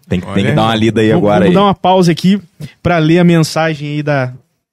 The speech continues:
Speaker 3: da galera da Nordics.
Speaker 2: Nordics.
Speaker 3: É.
Speaker 2: Maneiro. Eu gostei do
Speaker 3: Ó, se
Speaker 2: simbologia,
Speaker 3: liga,
Speaker 2: hein?
Speaker 3: Christian.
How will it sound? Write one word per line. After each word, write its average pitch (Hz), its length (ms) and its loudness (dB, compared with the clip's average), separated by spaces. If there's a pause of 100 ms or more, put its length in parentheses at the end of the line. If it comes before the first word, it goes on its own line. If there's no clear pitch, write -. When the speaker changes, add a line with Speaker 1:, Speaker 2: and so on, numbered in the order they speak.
(680)
Speaker 3:
da 135 140 -4
galera 139 280 0
da 139 160 0
Nordics. 156 880 -2 (180)
Speaker 2:
Nordics. 101 800 -10
Speaker 3:
É. 107 140 -10
Speaker 2:
Maneiro. 117 380 -4
Eu 110 80 -8
gostei 139 320 -4
do 139 360 -6 (220)
Speaker 3:
Ó, 139 260 -6
se - 100 -10
Speaker 2:
simbologia, 113 380 -4
Speaker 3:
liga, 247 260 0
Speaker 2:
hein? 110 100 -4
Speaker 3:
Christian. 127 400 -2